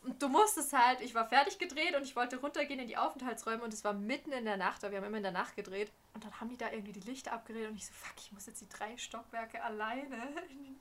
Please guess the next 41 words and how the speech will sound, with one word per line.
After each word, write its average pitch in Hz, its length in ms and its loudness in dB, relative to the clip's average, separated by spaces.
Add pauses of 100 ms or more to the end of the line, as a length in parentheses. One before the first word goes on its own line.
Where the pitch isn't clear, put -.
zu - 180 -6
den 277 120 -8
Aufenthaltsräumen 240 1080 -2
runterlaufen." 226 800 -4 (360)
War 269 300 12
schon 269 340 0
gruselig 254 540 -2
genug 214 280 -6
und 196 80 -6
dann 202 160 -4
gehe 240 160 -6
ich 262 100 -6
da 220 120 -4
so 196 180 -8 (120)
runter 269 540 -6
und 226 80 -8
dann 208 200 -6
gehe 226 160 -10
ich 254 120 -14
die - 180 -14
Treppe 240 340 -6
hin 269 100 -6
und 269 120 -10
um 220 120 -8
die 196 100 -10
Kurve 254 420 -8
und 214 140 -6
auf 190 160 -6
einmal 202 380 -2
sehe 208 420 -4
ich - 160 -10
da 233 320 6 (480)
eine 185 80 -12
Silhouette 202 760 -2 (640)
und 226 80 -12
dann 233 80 -8
bleib 208 160 -2
ich 214 80 -12
kurz 226 220 -12
so 220 40 -14
stehen 233 400 -10